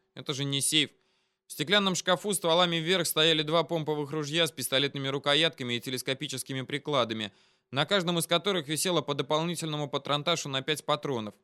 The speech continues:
Я увидел на ресивере клеймо "Мосберг". Это уже неплохо.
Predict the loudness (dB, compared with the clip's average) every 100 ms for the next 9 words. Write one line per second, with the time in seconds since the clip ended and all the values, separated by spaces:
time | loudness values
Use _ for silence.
0 | _ _ _ _ _ -2 0 0 0 0
1 | 2 2 0 0 0 0 0 0 -2 -2
2 | -2 -4 -6 -8 _ _ _ _ _ -10
3 | -6 -4 -2 -4 -2 0 0 0 -4